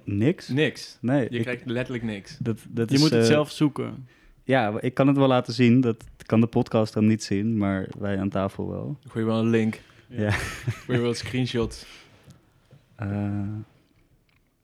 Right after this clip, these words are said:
Speaker 2: Ja, ik krijg echt veel herrie te zien.
Speaker 3: Ja.
Speaker 2: Zo, ik krijg de laatste dagen krijg ik echt hele domme, eh, filmpjes te zien van, ik zit sowieso in een soort dissatisfying video,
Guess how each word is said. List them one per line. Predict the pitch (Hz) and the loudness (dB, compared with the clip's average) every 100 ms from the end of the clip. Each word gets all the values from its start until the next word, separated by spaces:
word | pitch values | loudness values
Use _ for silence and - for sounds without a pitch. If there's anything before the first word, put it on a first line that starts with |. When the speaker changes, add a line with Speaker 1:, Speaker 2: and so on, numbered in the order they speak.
| _ _ _ _ _ | _ _ _ _ _
Speaker 2:
Ja, | 120 | -12
ik | 113 | -10
krijg | 113 110 | -8 -8
echt | 113 | -10
veel | - 120 117 | -8 -4 -4
herrie | 110 113 | -4 -8
te | 107 113 | -10 -10
zien. | 104 101 - _ _ _ _ _ _ - - | -10 -10 -14 _ _ _ _ _ _ -14 -4
Speaker 3:
Ja. | 123 | 2
Speaker 2:
Zo, | 127 | 2
ik | 123 120 | 0 -4
krijg | 139 127 | -6 -4
de | |
laatste | 131 156 - | -4 -4 -4
dagen | 147 147 139 131 | -6 -6 -8 -10
krijg | - 143 143 | -8 -4 -4
ik | 135 | -6
echt | - 139 - | -8 -10 -6
hele | 117 123 135 135 127 123 117 | -4 0 0 0 0 -2 -2
domme, | 123 131 123 120 113 | -2 0 0 -2 -2
eh, | 113 117 117 | -4 -4 -4
filmpjes | 113 131 139 - - | -4 -6 -6 -8 -10
te | 113 | -6
zien | 123 113 | -6 -4
van, | 117 113 113 117 _ | -4 -4 -6 -12 _
ik | 123 - | -14 -8
zit | 143 135 | -8 -4
sowieso | 151 160 143 127 | -2 0 0 -2
in | 123 | -4
een | |
soort | 120 117 113 | -4 -6 -6
dissatisfying | 117 - 127 127 - 120 110 110 | -6 -4 -4 -4 -2 -2 0 -2
video, | 117 110 110 110 110 | -2 -2 -2 -4 -8